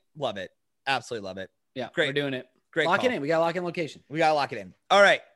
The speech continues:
Speaker 1: Location. Moving on to the final four. And that is it, folks. Thank you so much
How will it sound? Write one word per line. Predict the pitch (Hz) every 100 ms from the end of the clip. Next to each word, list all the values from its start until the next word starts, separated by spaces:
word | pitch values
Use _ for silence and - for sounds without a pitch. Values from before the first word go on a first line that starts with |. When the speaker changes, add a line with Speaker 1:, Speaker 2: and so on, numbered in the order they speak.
| 135 220 220
Speaker 1:
Location. | 226 226 - 220 208 208 - _ 160
Moving | 254 294 262
on | 208 196 196 190
to | - 208 208
the | 156 180 160
final | _ 165 170 165 160 156 - _ -
four. | 135 139 135 131 123 -
And | 127 135
that | 139 156 160 -
is | 139 139 139 123 -
it, | 135 135 - _ _
folks. | 135 131 123 -
Thank | 196 165
you |
so | - 175
much | 170 160 -